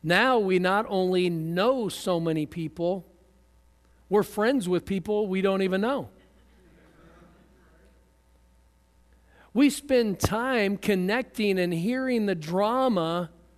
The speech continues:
of things that are going on in people's lives all around us that we allow to infiltrate our mind and our heart. And it's destructive.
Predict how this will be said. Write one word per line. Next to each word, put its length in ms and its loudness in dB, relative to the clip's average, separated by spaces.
of 140 0
things 280 4
that 100 4
are 80 4
going 340 4
on 260 4
in 100 2
people's 420 0
lives 440 2
all 240 2
around 540 2
us 480 -2
that 200 2
we 260 4
allow 960 4
to 520 -2
infiltrate 1040 0
our 140 0
mind 460 -2
and 120 -4
our 140 -6
heart. 340 -10
And 100 0
it's 160 0
destructive. 1080 -10